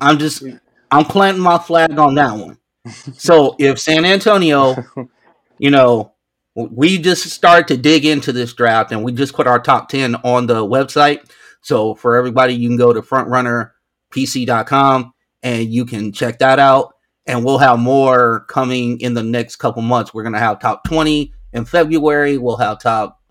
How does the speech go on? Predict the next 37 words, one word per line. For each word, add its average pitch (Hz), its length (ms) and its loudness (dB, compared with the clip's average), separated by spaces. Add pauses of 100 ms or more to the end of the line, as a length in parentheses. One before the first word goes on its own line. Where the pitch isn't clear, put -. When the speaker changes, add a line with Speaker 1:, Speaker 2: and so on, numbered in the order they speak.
(300)
Speaker 1:
thirty 143 300 2
by 117 420 0
April, 127 680 0 (320)
and 127 180 -2
then 127 220 -2
we'll, 123 360 -2
we're 131 180 -4
gonna 120 260 -2
be 113 280 -8
l-, 98 100 -14 (600)
ratcheting 117 600 -4
up 110 300 -8
the 104 80 -10
draft 107 420 -6
process. 104 520 -4
So 107 160 -4
we'll 123 180 -2
have 139 180 2
you 117 60 -10
back 123 260 0
on 123 240 -2
then. 156 340 -4 (520)
Evan, 139 340 0
man, 127 220 -2
I 120 200 -2
appreciate 131 540 -6
your 98 80 -10
time, 135 600 -2 (520)
and, 123 300 -2
uh, 113 340 -2 (340)
keep 240 200 -2
it 202 80 -2
spicy 175 500 0
in 151 80 2
the 135 100 0
Twitter, - 440 -2 (160)
okay? 180 480 0